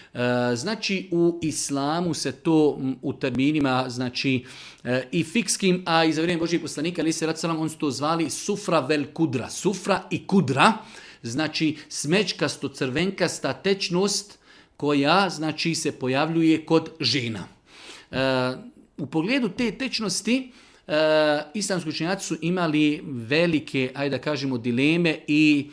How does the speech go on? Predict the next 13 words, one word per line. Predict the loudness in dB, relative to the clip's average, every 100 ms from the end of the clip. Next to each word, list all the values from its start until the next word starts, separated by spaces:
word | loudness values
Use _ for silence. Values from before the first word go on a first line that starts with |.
| -14 -20 -20 -6
e, | 0 2 2 2 2 2 2 0 -4 _ _ _ _ -6
mnogo | -2 4 6 6 2
su | 0
o | -4
tome | -4 -4
govorili. | -4 -2 -2 -2 -2
Ono | -2 -2
što | -2 -2
bi | 0
mogli | 2 2 0
rezimirati | -2 -2 -2 -2 -4 -2
jeste | -2 -2 -6
sljedeći, | -2 -2 0 -2 2 0